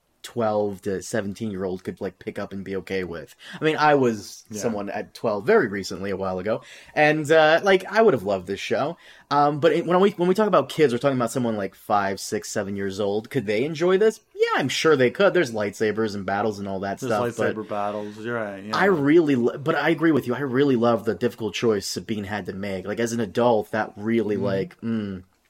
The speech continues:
Speaker 1: I appreciated that much more.
Speaker 2: Yeah.
Speaker 1: This is a show clearly made for, for people who grew up with the Clone Wars and Rebels and are now adults, and they are giving us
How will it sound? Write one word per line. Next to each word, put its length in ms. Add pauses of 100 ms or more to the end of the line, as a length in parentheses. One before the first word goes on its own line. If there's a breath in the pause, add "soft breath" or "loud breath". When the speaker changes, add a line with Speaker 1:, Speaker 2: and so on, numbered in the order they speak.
(240)
Speaker 1:
I 80
appreciated 480
that 140
much 180
more. 240
Speaker 2:
Yeah. 80 (300 loud breath)
Speaker 1:
This 180
is 120
a 80
show 300
clearly 420
made 300
for, 300
for 360
people 360
who 440 (580 soft breath)
grew 220
up 220
with 140
the 80
Clone 340
Wars 640
and 380
Rebels 480
and 220
are 100
now 240
adults, 680
and 400
they 160
are 200
giving 380
us 320